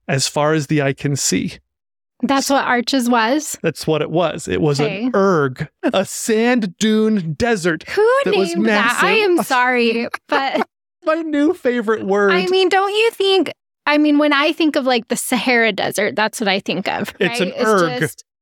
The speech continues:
Speaker 2: the Sahara Desert is
Speaker 1: Yep.
Speaker 2: an erg?
Speaker 1: It's an erg.
Speaker 2: Nobody says that.
Speaker 1: <laughs>
Speaker 2: Okay. <laughs> But that's kind of what it looked like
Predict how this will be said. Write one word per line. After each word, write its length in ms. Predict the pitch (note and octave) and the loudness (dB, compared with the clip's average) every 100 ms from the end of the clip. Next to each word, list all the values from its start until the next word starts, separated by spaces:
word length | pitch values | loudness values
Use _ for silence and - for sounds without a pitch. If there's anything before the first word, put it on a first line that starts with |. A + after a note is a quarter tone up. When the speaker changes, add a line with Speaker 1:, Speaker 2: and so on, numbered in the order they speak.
| - B3 | -12 -4
Speaker 2:
the 140 | C4+ | -2
Sahara 460 | B3 C#4+ B3 B3 C4 | -2 0 2 2 2
Desert 320 | B3 A#3 B3 | 0 2 0
is 140 | A#3 | 2
Speaker 1:
Yep. 80 | A#3 | 0
Speaker 2:
an 60 | A#3+ | -2
erg? 480 | A#3 A#3 A#3+ B3 A#3+ | -6 -2 0 0 -2
Speaker 1:
It's 140 | G#3+ | 0
an 140 | G#3 G#3 | -2 -4
erg. 500 | - F#3+ F3 E3 G#3+ | 0 2 2 0 0
Speaker 2:
Nobody 420 | C#4 C#4 C4+ B3+ | 2 2 0 0
says 320 | A#3 A#3 G3+ G3 | -2 -2 -4 -2
that. 340 | G#3 - - | -2 -2 -2
Speaker 1:
<laughs> 40 | D#4 | 0
Speaker 2:
Okay. 520 | D4+ - A3 - C4 A4+ | -2 -2 -2 -2 -4 -2
<laughs> 260 | F#4 C4+ C#4+ - | 0 -2 -4 -10
But 180 | A3+ C4+ | -4 -2
that's 280 | C4 B3 - | 0 -2 -4
kind 280 | - B3 A3+ | -2 0 0
of 180 | G3+ - - | -2 -6 -4
what 420 | A3 A3 F#3+ - _ _ _ _ | 0 0 0 -6 _ _ _ _
it 140 | A#3+ | 0
looked 260 | G#3 G#3+ - | 2 0 0
like 460 | F3+ F3+ - - | -2 -2 -6 -16